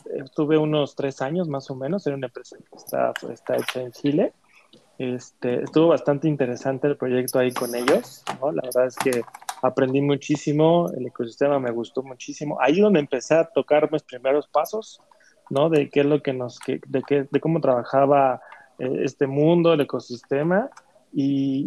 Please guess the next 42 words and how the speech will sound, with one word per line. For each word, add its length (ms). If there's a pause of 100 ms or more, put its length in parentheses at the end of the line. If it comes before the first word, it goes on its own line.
y 60
bueno, 220
pues 120
gracias 300
a 60
ustedes 260
también 240
<laughs> 0
empecé 320
a 20
aprender 320
muchas 380
cosas 420
y 60
de 140
lo 60 (140)
que 80
también 340
sé 140
ahora, 320 (120)
¿no? 140 (460)
Y, 480
y 40
bueno, 200
en 80
esta 200
nueva 500
etapa, 600 (420)
la 80
verdad 280
es 160
que, 680 (120)
eh, 640
ya 120
estando, 600
yo 120
siempre 260
he 40
dicho 160
que 80
es 80
como 400